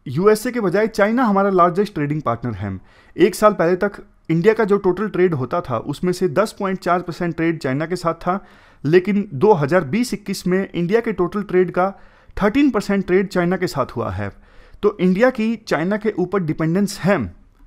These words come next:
काफ़ी सारी चीज़ों को लेके, जैसे एपीआईज़ हैं, एक्टिव फार्मास्यूटिकल इंग्रेडिएंट्स हैं, जिनका इस्तेमाल होता है ड्रग्स मैन्युफैक्चरिंग के लिए, सेमीकंडक्टर के लिए चाइना के ऊपर डिपेंडेंस है।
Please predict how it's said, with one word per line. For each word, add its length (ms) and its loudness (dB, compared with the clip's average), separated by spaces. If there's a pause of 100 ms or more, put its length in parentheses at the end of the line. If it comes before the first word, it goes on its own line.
(180)
काफ़ी 260 0
सारी 180 2
चीज़ों 220 0
को 100 0
लेके, 260 -4
जैसे 300 -4
एपीआईज़ 460 2
हैं, 220 -2 (1400)
एक्टिव 360 0
फार्मास्यूटिकल 720 0
इंग्रेडिएंट्स 520 -2
हैं, 60 -4
जिनका 300 -2
इस्तेमाल 320 -2
होता 260 -2
है 140 0
ड्रग्स 360 -4
मैन्युफैक्चरिंग 500 -2
के 80 -2
लिए, 280 -4 (960)
सेमीकंडक्टर 640 2
के 100 0
लिए 160 0
चाइना 280 -2
के 100 -4
ऊपर 260 -2
डिपेंडेंस 460 -2
है। 220 -4